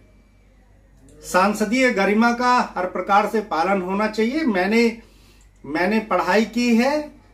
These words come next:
मैं जानता हूं कि सांसद की गरिमा, और मैं आज आपको वादा, मैं आज आपसे वादा करता हूं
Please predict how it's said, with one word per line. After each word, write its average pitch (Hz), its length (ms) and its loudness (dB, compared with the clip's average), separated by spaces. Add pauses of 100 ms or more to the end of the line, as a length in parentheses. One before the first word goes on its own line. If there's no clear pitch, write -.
(120)
मैं 165 200 -4
जानता 202 400 0
हूं 240 300 4
कि 226 120 -6
सांसद 202 540 -4
की 220 100 -2
गरिमा, 196 420 4 (600)
और 202 180 0
मैं 220 280 0
आज 240 260 2
आपको 247 400 -2
वादा, 196 320 2
मैं 208 320 0
आज 240 240 4
आपसे 240 300 0
वादा 233 320 2
करता 254 320 0
हूं 220 240 2